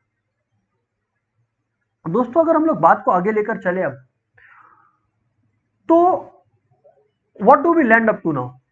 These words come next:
सर अब अपने लोग थोड़ा सा और depth में चलते हैं compound interest के, ठीक है ना। हाँ सर, तो आप लोग formula देख ही लिए amount का, है ना। हाँ सर, अब दोस्तों थोड़ा सा और depth में उतरते हैं हम लोग। Sir चलिए depth में,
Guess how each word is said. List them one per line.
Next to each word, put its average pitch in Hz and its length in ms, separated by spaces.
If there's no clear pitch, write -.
सर 311 100
अब 311 340
अपने 302 240
लोग 302 180
थोड़ा 285 140
सा 277 120
और 269 380
depth 214 340
में 208 160
चलते 202 240
हैं 220 140
compound 165 380
interest 131 400
के, 131 60
ठीक 156 180
है 151 60
ना। 135 100
हाँ 127 160
सर, 131 180
तो 220 60
आप 220 120
लोग 285 120
formula 240 320
देख 233 220
ही 262 60
लिए 247 160
amount 214 340
का, 220 340
है 160 80
ना। 147 80
हाँ 135 140
सर, - 140
अब 233 140
दोस्तों 247 380
थोड़ा 240 100
सा 262 140
और 247 300
depth 240 260
में 226 120
उतरते 147 380
हैं 135 60
हम 127 100
लोग। 123 220
Sir 170 120
चलिए 190 400
depth 175 300
में, 180 160